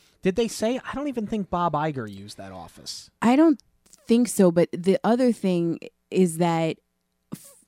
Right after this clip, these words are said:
Speaker 2: immediately after his passing, they left it. Nobody wanted to go in there. Nobody wanted to touch everything. But over the years, they did utilize it for other things. So everything is back in there now, untouched, but that's a credit to the Disney archives, because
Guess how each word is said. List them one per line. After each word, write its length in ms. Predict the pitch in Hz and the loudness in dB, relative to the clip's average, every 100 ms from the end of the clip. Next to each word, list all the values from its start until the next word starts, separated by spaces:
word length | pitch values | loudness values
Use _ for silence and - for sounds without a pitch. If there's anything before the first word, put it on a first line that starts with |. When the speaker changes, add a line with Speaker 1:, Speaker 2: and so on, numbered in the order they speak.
| - - | -8 2
Speaker 2:
immediately 680 | 202 196 233 262 208 147 147 | 4 4 2 0 0 -2 -4
after 260 | 143 - | -6 -8
his 180 | 156 - | -8 -8
passing, 640 | 156 135 - 143 113 110 - | -6 -6 -6 -6 -6 -8 -2
they 200 | 170 165 | 2 2
left 280 | 143 - 104 | 0 -8 -12
it. 120 | - | 0
Nobody 320 | 165 180 180 | 4 6 6
wanted 240 | 170 156 151 | 4 2 -2
to 60 | |
go 160 | 139 139 | -4 -2
in 80 | 139 | -2
there. 100 | 135 | -2
Nobody 320 | 143 139 143 | -2 -2 -6
wanted 220 | 135 120 | -6 -8
to 80 | 110 | -8
touch 240 | 147 - | -8 -6
everything. 260 | 131 131 139 | -8 -8 -8
But 120 | - | 2
over 240 | 190 190 185 | 4 6 4
the 80 | 156 | 2
years, 480 | 160 165 147 135 | 2 4 4 2
they 160 | 160 151 | 0 0
did 300 | 139 156 147 | 0 -4 -2
utilize 480 | 147 156 147 131 131 | 0 2 0 -4 -6
it 120 | - | -8
for 160 | - 143 | -8 -6
other 200 | 143 - | -6 -6
things. 440 | 123 123 151 - - - - - | -8 -4 -4 -6 -12 -20 -20 -12
So 560 | - - 185 180 160 - _ _ _ - | -4 4 6 6 4 -2 _ _ _ -2
everything 540 | 196 202 214 208 185 | -2 0 -4 -2 0
is 200 | 175 151 | 0 0
back 280 | 160 165 180 | -2 -2 -2
in 140 | 165 | -2
there 160 | 156 151 | -2 -2
now, 560 | 143 135 139 151 170 _ | -2 -4 -4 -4 -6 _
untouched, 720 | 147 151 143 - 139 - - - | -2 0 0 -4 -6 -6 -10 -10
but 240 | 160 165 - | -4 -2 0
that's 240 | 165 165 | -2 -2
a 60 | 165 | -6
credit 320 | - 160 - | -4 -4 -4
to 80 | 156 | -6
the 100 | 147 | -6
Disney 340 | 143 143 139 | -6 -4 -4
archives, 400 | 147 143 143 131 | -4 -4 -8 -8
because 440 | - - 143 135 | -8 -6 -4 -4